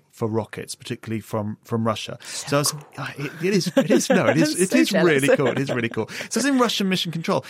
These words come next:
Speaker 1: There was this rather nauseating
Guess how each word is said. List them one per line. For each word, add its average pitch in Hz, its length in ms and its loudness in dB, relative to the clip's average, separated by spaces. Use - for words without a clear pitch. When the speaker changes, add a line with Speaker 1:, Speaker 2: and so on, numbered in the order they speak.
Speaker 1:
There 202 80 0
was 208 100 -2
this 208 140 -4
rather 208 260 2
nauseating 135 1400 0